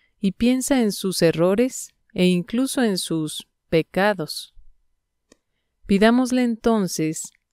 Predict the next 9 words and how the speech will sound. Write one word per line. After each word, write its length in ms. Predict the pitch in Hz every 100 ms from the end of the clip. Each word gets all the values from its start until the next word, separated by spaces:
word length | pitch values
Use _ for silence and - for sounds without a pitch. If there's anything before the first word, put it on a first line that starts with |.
| _
a 340 | 170 170 165 160
aquel 640 | - - 226 240 240 -
que 160 | 170
conoce 520 | - 160 160 180 - 190
la 160 | 170
realidad 680 | 165 165 160 151 160 175 180 - _ _ _ _ -
y 140 | 175
la 160 | 165 156
verdad 420 | 160 160 175